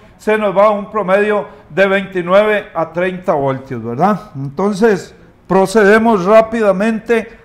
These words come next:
acá. El fil, ok, tenemos estator acá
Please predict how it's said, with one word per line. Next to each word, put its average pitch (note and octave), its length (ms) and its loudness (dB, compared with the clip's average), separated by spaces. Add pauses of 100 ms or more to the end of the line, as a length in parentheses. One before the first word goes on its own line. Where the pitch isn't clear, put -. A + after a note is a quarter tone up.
acá. G#3 760 2 (1300)
El A#2 140 -20
fil, G#3 460 -12 (260)
ok, A#2 240 -14 (280)
tenemos C#3+ 440 -12 (320)
estator B2+ 560 -10
acá F#3 500 -6